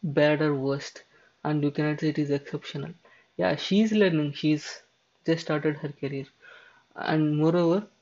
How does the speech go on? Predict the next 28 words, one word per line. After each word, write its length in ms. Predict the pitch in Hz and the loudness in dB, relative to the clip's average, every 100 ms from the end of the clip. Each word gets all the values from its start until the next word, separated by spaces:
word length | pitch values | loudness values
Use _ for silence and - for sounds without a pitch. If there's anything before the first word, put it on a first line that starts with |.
| - | 4
Miru 460 | 165 185 190 196 | 6 8 6 4
శ్రీదేవితో 600 | 180 - 170 185 185 180 | 0 2 4 4 2 2
జాహ్నవి 320 | 170 165 160 160 | 4 4 2 0
కపూర్ని 400 | 160 156 156 151 | -2 -2 -4 -4
compare 400 | 151 147 156 147 | -2 0 0 0
చేస్తుంటే, 500 | 147 - 143 143 151 196 - _ _ _ _ | -2 -4 -8 -4 -4 -6 -10 _ _ _ _
I 80 | 151 | 2
don't 160 | 156 151 | 4 4
know, 100 | 147 147 | 4 2
మీకేం 240 | 143 151 | 2 2
chepala 300 | 151 147 151 | 2 0 0
naaku 200 | 143 139 139 | -2 -4 -6
teliyadu. 300 | 135 139 160 _ _ - - - - - - - - - | -6 -6 -8 _ _ -20 -20 -20 -20 -20 -20 -20 -12 2
Overall-గా, 600 | 156 180 202 202 190 202 240 277 - | 6 8 6 4 4 0 -2 -10 -2
yeah, 140 | 214 226 | 0 2
it 80 | 220 | 0
is 80 | 220 | 0
a 80 | 208 | 2
good 140 | 208 180 | 2 4
movie. 300 | 175 160 170 170 | 2 2 0 2
Character 320 | 165 165 170 160 | 0 2 0 0
artist, 340 | - 160 - _ - | -2 -4 -6 _ -2
everybody 480 | 151 156 160 156 151 | 2 2 4 2 2
is 100 | 147 - | 0 -6
good. 140 | 147 - - _ _ _ _ _ _ _ _ - | -10 -10 -20 _ _ _ _ _ _ _ _ -4
నాకున్న 360 | 165 160 180 202 | -2 2 4 4
ఒకే 320 | 175 165 208 | 4 4 4
ఒక 260 | 202 196 | 4 2